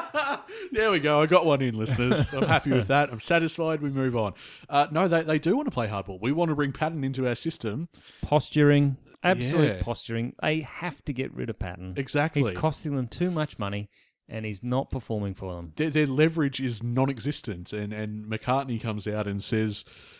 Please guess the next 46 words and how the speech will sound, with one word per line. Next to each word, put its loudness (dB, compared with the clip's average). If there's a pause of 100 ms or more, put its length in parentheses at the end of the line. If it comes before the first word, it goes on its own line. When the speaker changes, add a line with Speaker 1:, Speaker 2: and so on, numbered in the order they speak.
(160)
Speaker 1:
"We 2
won't 2
be 0
paying 0
any -4
of -6
his -2
wage -2
next -6
year." -8 (220)
Well, 0 (540)
Speaker 2:
You -4
might -2
be. -8 (340)
Speaker 1:
<laughs> -10
I 6
think -6
you're -2
gonna 0
have 0
to -10
get -6
used -2
to -16
the -4
idea, -6
mate. -4
Speaker 2:
Yeah. 0 (680)
Speaker 1:
'Cause -2 (120)
how 0
you 2
get, -6
how 2
is 2
this -4
gonna 2
happen 0
Speaker 2:
I 2
mean, 4
we 4
Speaker 1:
otherwise? 4
Speaker 2:
could 0
front -4
end -6
his -8
contract -8